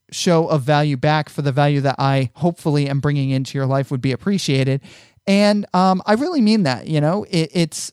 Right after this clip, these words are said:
it doesn't have to be money. I just like connecting with people, or if you think that you can help in building the collective or you have some tips or tricks for me, that's great too. Time, talent, or treasure,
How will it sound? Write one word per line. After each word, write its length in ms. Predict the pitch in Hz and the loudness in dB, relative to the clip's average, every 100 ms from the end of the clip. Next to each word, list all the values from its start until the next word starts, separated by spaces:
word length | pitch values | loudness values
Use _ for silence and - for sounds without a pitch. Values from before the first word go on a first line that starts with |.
| - | -2
it 200 | 170 - | -2 0
doesn't 400 | 202 208 208 156 | 0 0 -4 -4
have 200 | 175 - | -6 -4
to 80 | |
be 120 | 156 147 | -4 -2
money. 420 | 147 165 123 123 _ _ | -2 -4 -6 -10 _ _
I 140 | 143 | -2
just 240 | 156 160 147 | 0 0 0
like 180 | 165 147 | -2 -2
connecting 420 | - 151 - 170 | -2 -2 0 -2
with 80 | 165 | -2
people, 420 | 175 160 175 175 | -4 -2 -2 -2
or 220 | 147 135 | -2 -2
if 300 | 131 147 127 _ - _ - | 0 -2 -2 _ -20 _ -2
you 160 | 156 | -2
think 260 | 147 175 170 | 0 -2 -2
that 120 | 170 | -2
you 140 | 156 | -2
can 120 | 147 139 | 0 2
help 240 | 147 151 | 0 0
in 140 | 143 | -2
building 360 | 127 139 151 160 | 0 -4 -4 -4
the 80 | 147 | -6
collective 680 | - 143 143 - 180 180 | -2 0 0 0 0 0
or 120 | 170 135 | 0 0
you 100 | 131 | 2
have 220 | 143 135 | 0 0
some 160 | 143 | -4
tips 320 | 131 170 156 - | -2 -4 -4 -4
or 80 | |
tricks 340 | 139 170 190 - | -2 -2 -4 -6
for 140 | 214 | -2
me, 240 | 208 233 269 _ _ _ _ | -2 -2 -6 _ _ _ _
that's 260 | 202 226 - | -2 -2 -2
great 260 | 240 220 | -2 0
too. 340 | - 247 190 107 - - _ | -2 -2 -2 -4 -14 -20 _
Time, 320 | - 175 190 214 | -4 2 4 2
talent, 380 | 190 190 196 - | 2 2 2 0
or 180 | 160 | 0
treasure, 540 | 180 - 156 143 147 | 0 0 0 2 0